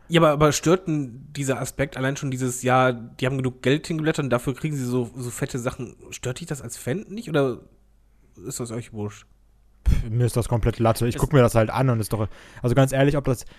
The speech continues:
Speaker 2: so vo-, gefühlt, ich so, ich sitz hier in Deutschland vor meinem Fernseher und ob die jetzt irgendwie in Bad Salzuflen, in New, New Orleans, in Saudi-Arabien oder in Kentucky wrestlen, ist mir doch scheißegal.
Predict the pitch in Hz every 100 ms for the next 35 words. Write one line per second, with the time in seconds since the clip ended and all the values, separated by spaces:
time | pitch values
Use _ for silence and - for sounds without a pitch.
0 | - - - 120 156 120 110 156 160 156
1 | 113 139 143 113 143 - 131 113 143 135
2 | 131 120 110 123 143 131 113 113 131 -
3 | - 131 135 - 135 135 - 139 127 131
4 | 127 110 _ _ 147 139 127 127 170 170
5 | - 123 131 151 - 123 139 139 135 147
6 | 127 135 165 160 127 123 135 123 120 151
7 | 139 123 123 127 - 131 123 - 123 -
8 | 160 - 117 120 123 113 120 113 123 110
9 | 107 113 107 98